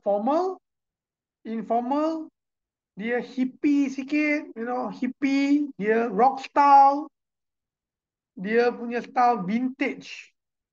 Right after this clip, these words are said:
So, kena letak dekat sini.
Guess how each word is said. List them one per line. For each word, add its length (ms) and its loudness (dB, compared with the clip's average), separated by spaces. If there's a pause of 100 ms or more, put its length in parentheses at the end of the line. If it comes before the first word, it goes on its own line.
(1900)
So, 400 -6 (320)
kena 340 2
letak 460 -4 (400)
dekat 320 -10
sini. 180 -10